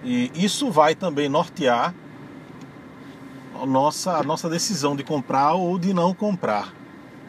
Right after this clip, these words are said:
É, por que que eu estou dizendo isso?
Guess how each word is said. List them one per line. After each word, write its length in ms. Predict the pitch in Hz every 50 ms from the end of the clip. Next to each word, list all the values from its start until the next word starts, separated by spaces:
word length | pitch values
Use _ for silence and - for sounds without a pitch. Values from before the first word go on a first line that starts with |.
| - - - - - - - - - - - - - - - - -
É, 140 | - - -
por 200 | - - 320 269
que 140 | - 381 240
que 60 | -
eu 60 | 247
estou 180 | 180 - 202 185
dizendo 360 | 151 123 143 156 156 143 135
isso? 320 | 117 98 - - - -